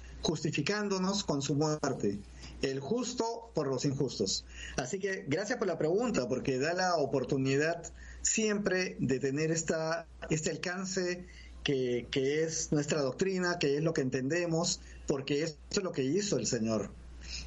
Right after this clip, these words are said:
Y somos todos los culpables. Cuando hablamos de que lo escupieron, lo patearon, pues yo también estaba ahí, yo también lo hice, porque esa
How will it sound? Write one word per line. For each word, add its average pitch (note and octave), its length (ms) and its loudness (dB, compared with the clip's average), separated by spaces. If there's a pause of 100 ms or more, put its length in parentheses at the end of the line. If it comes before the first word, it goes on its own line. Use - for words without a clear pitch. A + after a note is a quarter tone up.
(180)
Y C#3 120 2
somos G3 380 0
todos F#3+ 220 2
los F3+ 120 0
culpables. D3 840 0
Cuando C3+ 300 2
hablamos F3+ 520 2
de B2+ 280 4
que B2+ 140 0
lo B2 80 0
escupieron, E3+ 720 2
lo C3+ 100 2
patearon, E3 640 2 (380)
pues D#3+ 220 0
yo F3 180 2
también D#3 340 2
estaba C#3+ 560 0
ahí, C3 340 -2 (320)
yo D#3 200 0
también D#3 320 2
lo C#3 100 4
hice, C3 380 2 (360)
porque C3+ 440 0
esa F#3+ 260 0